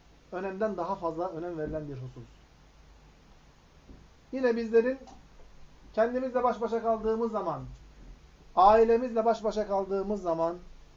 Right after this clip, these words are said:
veyahut da internet başında kendimizle baş başa kaldığımız zaman batınımızın bizleri, yani içimizin nelere sürüklediğini hepimiz biliyoruz.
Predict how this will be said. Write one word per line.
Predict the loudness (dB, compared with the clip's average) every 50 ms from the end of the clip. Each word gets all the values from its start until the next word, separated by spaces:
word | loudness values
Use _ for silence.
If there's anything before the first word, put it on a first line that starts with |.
| -20 -20 -20 -20 -20 -20 -20 -20 -20 -20 -10 0
veyahut | 4 4 4 4 2 0
da | -4
internet | -4 -2 -2 -2 0 0 0 -2 -2 -4
başında | -6 -6 -8 -8 -8 -8 -8
kendimizle | -8 -8 -6 -8 -8 -8 -6 -4
baş | -4 -6 -6 -8
başa | -12 -12 -12 -10
kaldığımız | -10 -10 -8 -6 -6 -8 -6 -8 -8 -6
zaman | -6 -6 -4 -4 -6 -6 -8 -12 -18 -20 -20 -20 -20 _ -20 -20 -20 -20 -20 -20 -20 _ _ 0 2
batınımızın | 4 4 4 2 0 -4 -8 -6 -8 -8 -8 -8 -6 -6 -6 -6 -6 -8 -14 -18 -20 -20 -20 -20 -20 -20 -18 -12 -12
bizleri, | -10 -8 -6 -6 -4 -2 -2
yani | -2 -4 -6 -8 -10
içimizin | -12 -10 -10 -8 -8 -8 -10
nelere | -8 -6 -4 -4 -2 -4 -4 -4
sürüklediğini | -4 -4 -6 -4 -4 -4 -2 -2 -2 -2 -4 -8 -8 -10
hepimiz | -10 -8 -6 -6 -8 -8 -8
biliyoruz. | -4 -2 0 0 0 -2 -4